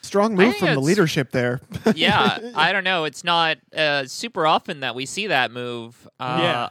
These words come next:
Speaker 2: unfortunately, honestly.
Speaker 1: Mm-hmm.
Speaker 3: Yeah, and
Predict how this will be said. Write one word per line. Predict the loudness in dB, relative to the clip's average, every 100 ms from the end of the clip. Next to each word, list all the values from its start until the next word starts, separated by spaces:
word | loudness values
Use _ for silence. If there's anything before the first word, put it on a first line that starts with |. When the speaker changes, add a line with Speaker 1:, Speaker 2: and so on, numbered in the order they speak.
| -4
Speaker 2:
unfortunately, | -4 2 2 2 -2 -8 -6 -6
honestly. | -6 -6 -10 -12 -14 -14 _ -8
Speaker 1:
Mm-hmm. | -4 -2 0
Speaker 3:
Yeah, | 2 2 0 -2
and | -4